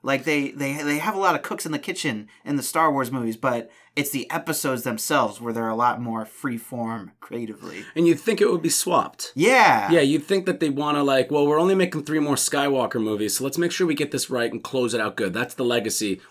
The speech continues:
Speaker 2: We can fuck around with these things." Where it actually kinda seems like they're holding way more of a tight noose around Rogue One and Solo than they ever have Episode seven and eight. You're
Speaker 1: Mm-hmm.
Speaker 2: totally right. I haven't even considered that. It's completely flipped what they're doing.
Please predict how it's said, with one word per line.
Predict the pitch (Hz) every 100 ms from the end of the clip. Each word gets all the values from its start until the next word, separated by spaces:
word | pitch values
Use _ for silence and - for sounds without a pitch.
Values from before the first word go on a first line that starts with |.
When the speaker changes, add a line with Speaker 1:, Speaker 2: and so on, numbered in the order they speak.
| -
Speaker 2:
We | 170
can | 175
fuck | 131 - 139
around | 127 127 117
with | 104
these | 127 117 -
things." | 98 87 -
Where | 120
it |
actually | 123 160 - 120
kinda | 131 113
seems | - 117 110
like | 107 104 98 _ - - - -
they're | 135 123
holding | 147 143 131 117
way | 123 160 175
more | 156 143 143
of | 131
a | 107
tight | - 139 110
noose | 113 135 -
around | 107 110 107 104
Rogue | 117 117
One | 104 117
and | 107
Solo | 92 - 151 127 95 87 87 _ _ _ _ _ -
than | 143 135
they | 120 113
ever | 131 127
have | 110 113 104 98 92 - _
Episode | 131 - - 104
seven | - 117 92
and | 87 104
eight. | 98 -
You're | 117
Speaker 1:
Mm-hmm. | 143 135
Speaker 2:
totally | 190 190 139
right. | 151 117
I | 117
haven't | 175 202
even | 185 151
considered | 127 - 180 156 107
that. | -
It's | 117 120 - - -
completely | 120 - 233 247 156
flipped | - 180 - - - _ _ _ _
what | - 135
they're | 131
doing. | 110 123 90 78